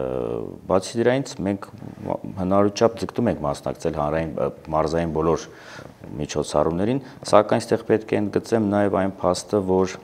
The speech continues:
ը, ես հաճախակի ստիպված գնում եմ Երևան, այդ թվում, դե չմոռանանք, որ դա մոտ հինգ ժամ ճանապարհ է, հանդիպ-, այսինքն, ը, նվազագույնը մեկ անգամ վարչապետի հետ աշխատանքային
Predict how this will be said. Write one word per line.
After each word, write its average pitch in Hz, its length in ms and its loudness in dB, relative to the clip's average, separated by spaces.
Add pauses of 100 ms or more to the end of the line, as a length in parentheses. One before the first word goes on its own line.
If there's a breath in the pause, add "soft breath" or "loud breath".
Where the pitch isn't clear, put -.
(1120)
ը, 80 220 -2 (200)
ես 92 280 0 (120)
հաճախակի 85 760 -2
ստիպված 85 600 0 (180)
գնում 82 340 -6
եմ 85 120 -4
Երևան, 80 520 0 (180)
այդ 71 240 -2
թվում, 76 320 -8 (240 loud breath)
դե 71 220 -8
չմոռանանք, 80 680 -4
որ 73 100 -6
դա 73 140 -2
մոտ 69 260 -10
հինգ 76 220 -8
ժամ 73 240 -8
ճանապարհ 65 500 -6
է, 50 80 -8 (960 loud breath)
հանդիպ-, 82 420 2
այսինքն, 78 540 -4
ը, 78 240 -4 (160)
նվազագույնը 80 720 0 (200)
մեկ 76 260 -8
անգամ 76 300 -6
վարչապետի 73 560 -2
հետ 71 140 -4
աշխատանքային 62 760 -8